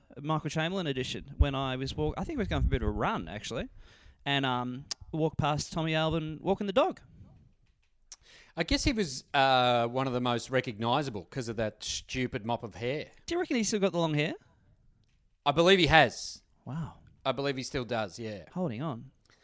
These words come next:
Speaker 1: I'd love him.
Speaker 2: So Dermy's, Dermy's just put one through. Can I just, uh, make a point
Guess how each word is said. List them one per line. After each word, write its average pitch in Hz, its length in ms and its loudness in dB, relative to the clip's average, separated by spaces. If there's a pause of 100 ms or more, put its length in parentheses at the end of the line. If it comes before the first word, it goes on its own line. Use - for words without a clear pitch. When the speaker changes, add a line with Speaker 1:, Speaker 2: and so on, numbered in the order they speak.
(200)
Speaker 1:
I'd 131 220 -4
love 147 120 0
him. 104 60 -4
Speaker 2:
So 131 100 4
Dermy's, 170 600 2 (400)
Dermy's 190 280 4
just 143 160 -2
put 175 160 2
one 143 200 0
through. 156 320 4 (180)
Can 254 140 6
I 330 100 4
just, 262 280 -2
uh, 143 400 4
make 165 200 -2
a 135 40 -8
point 143 340 -2